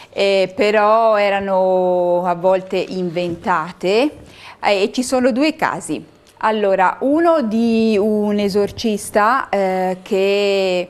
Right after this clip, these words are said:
praticamente ripo-, v-, crede in queste cose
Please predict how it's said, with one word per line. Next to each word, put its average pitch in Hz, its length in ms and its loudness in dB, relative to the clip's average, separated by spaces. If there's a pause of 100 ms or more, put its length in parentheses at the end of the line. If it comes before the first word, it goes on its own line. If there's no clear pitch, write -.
(460)
praticamente 214 720 0
ripo-, - 680 -2
v-, 190 300 -6 (160)
crede 202 640 2
in 185 100 -4
queste 185 320 -4
cose 196 600 0